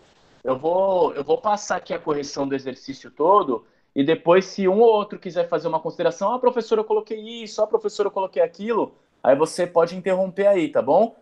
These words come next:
Só deixa eu primeiro finalizar um exercício e depois você faz o seu comentário, pra não ficar aquela confusão.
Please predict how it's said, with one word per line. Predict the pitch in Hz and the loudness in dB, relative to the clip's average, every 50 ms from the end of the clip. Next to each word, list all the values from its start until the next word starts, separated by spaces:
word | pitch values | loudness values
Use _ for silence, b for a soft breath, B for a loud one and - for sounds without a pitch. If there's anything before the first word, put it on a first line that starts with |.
| _ _ | _ _
Só | - - 139 | 0 0 2
deixa | 139 170 165 - | 2 0 -4 -4
eu | 202 | -6
primeiro | 175 - 175 175 175 202 233 269 | -6 -6 -6 0 2 4 4 2
finalizar | 277 - 220 202 190 185 180 175 156 131 131 139 160 190 233 | 0 -2 -2 0 0 0 0 -2 -6 -4 2 2 4 4 4
um | 247 | 4
exercício | 233 202 202 196 175 - - - 196 220 214 - - 226 214 | 2 2 0 -2 -6 -6 -10 -8 -8 -8 -8 -4 -2 -2 0
e | 202 | 0
depois | 190 196 - 196 185 | -2 -4 -4 -6 -6
você | - 190 | -6 -6
faz | - - 185 175 170 | -2 -2 -2 -2 -2
o | - | -6
seu | 196 175 | -6 -6
comentário, | - 180 175 180 180 170 - 147 131 123 120 113 107 - _ _ _ _ - | -6 -6 -6 -6 -6 0 4 4 6 6 4 2 0 -8 _ _ _ _ -4
pra | - 135 135 | 0 0 2
não | 147 151 | 0 0
ficar | 143 - 151 - 156 143 147 | -6 -8 -4 0 2 2 2
aquela | 143 - 156 151 147 | 2 0 0 -2 -2
confusão. | 147 - 151 143 143 - 165 165 135 123 107 90 90 90 | 0 -2 -6 -6 -6 -8 -8 -6 -2 0 0 0 -2 -6